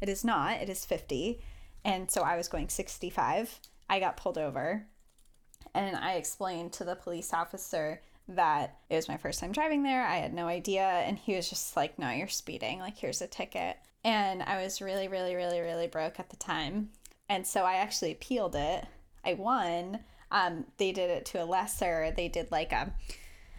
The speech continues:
traffic violation or something, like, equivalent to running a stop sign. They lowered it down to, but it was still a hundred dollars, and I was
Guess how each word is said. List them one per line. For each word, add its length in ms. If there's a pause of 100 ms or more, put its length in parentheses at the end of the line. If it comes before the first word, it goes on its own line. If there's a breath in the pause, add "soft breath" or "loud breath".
(240 loud breath)
traffic 460
violation 680
or 80
something, 420
like, 320
equivalent 560
to 140
running 320
a 180
stop 360
sign. 460 (120)
They 340
lowered 320
it 140
down 260
to, 340 (240)
but 100
it 80
was 120
still 220
a 60
hundred 320
dollars, 720
and 180
I 160
was 240